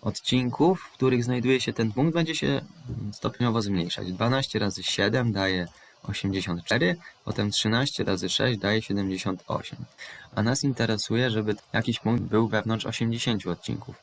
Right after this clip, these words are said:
Już zeszliśmy poniżej osiemdziesięciu, więc widać, że z dwudziestoma punktami to się nie uda, bo dalej już byłyby tylko mniejsze liczby. Więc odpowiedź A odpada. Musimy sprawdzić, czy odpowiedź B jest poprawna.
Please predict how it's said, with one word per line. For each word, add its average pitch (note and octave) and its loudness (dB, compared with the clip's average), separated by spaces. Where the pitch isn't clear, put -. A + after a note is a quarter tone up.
Już A2+ 2
zeszliśmy B2 2
poniżej G#2 2
osiemdziesięciu, G2 0
więc A#2+ 2
widać, A2 4
że G2+ 2
z F#2+ -2
dwudziestoma A2 2
punktami A2+ 0
to G2+ -6
się - -4
nie F#2+ 2
uda, F2 0
bo F#2+ 2
dalej C#3 4
już A#2+ 2
byłyby G#2 -2
tylko - -2
mniejsze F#2 -2
liczby. - -8
Więc D3+ 0
odpowiedź A#2+ -2
A A2 2
odpada. F#2+ -2
Musimy A2 -2
sprawdzić, A2 -2
czy G#2+ 0
odpowiedź A2+ 0
B A2 4
jest E2 -6
poprawna. - -4